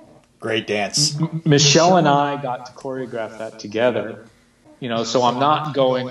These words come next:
Speaker 2: "Oh, I like this one of mine and this one of Michelle's." Um, I, I, I hope I'm not going against the rules, but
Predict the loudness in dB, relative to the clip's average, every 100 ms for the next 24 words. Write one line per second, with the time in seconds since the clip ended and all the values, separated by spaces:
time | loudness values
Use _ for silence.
0 | 0 2 4 2 -2 -6 -10 -10 -10 -8
1 | -10 -12 -12 -8 -8 -8 -10 -12 -6 -4
2 | -4 -2 -4 -4 -6 -8 -6 -2 4 6
3 | 4 2 -2 -12 -20 _ -8 -6 -6 -10
4 | -10 -8 -6 -4 -2 -2 0 0 0 -2
5 | -6 -6 -6 -4 -4 -6 -6 -6 -6 0
6 | 4 4 4 -2 -2 -2 -2 -8